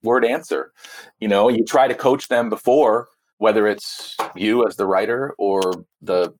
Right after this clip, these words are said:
you know, the, the company that's doing the podcast, or you <laughs> yourself as the, you know, as the producer, T J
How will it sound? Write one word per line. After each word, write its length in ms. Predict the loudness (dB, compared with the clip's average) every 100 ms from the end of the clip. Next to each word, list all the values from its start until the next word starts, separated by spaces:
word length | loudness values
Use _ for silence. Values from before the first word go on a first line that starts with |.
| _ _
you 100 | -12
know, 100 | -10
the, 160 | -8 -8
the 80 | -10
company 380 | -4 -2 -2 -2
that's 160 | -2
doing 260 | 0 0 2
the 60 | 0
podcast, 680 | 0 -2 0 0 0 -4 _ -20 -20 _
or 160 | -2 2
you 300 | 4 4 2 -2
<laughs> 120 | 0
yourself 540 | 0 2 4 4 2
as 140 | 0 -2
the, 140 | -4 -4
you 60 | 0
know, 100 | 2
as 140 | 0
the 80 | -2
producer, 540 | -6 -4 -4 -4 -12
T 180 | -8 -8
J 260 | -4 -4